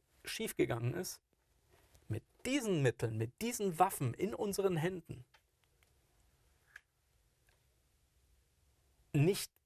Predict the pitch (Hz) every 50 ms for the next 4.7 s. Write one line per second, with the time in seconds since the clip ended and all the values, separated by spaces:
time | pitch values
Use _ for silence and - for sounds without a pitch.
0 | _ _ _ _ _ _ _ _ _ _ _ _ _ _ _ _ _ _ _ _
1 | _ _ _ _ _ _ _ - - - - 180 190 165 - - 143 123 120 123
2 | 131 127 - 120 117 - - - - 123 113 120 - - 120 117 117 - 113 110
3 | 110 104 - 95 - - - - - - - _ _ _ _ _ _ _ _ -
4 | 120 120 120 - - 120 - - - 127 123 123 127 127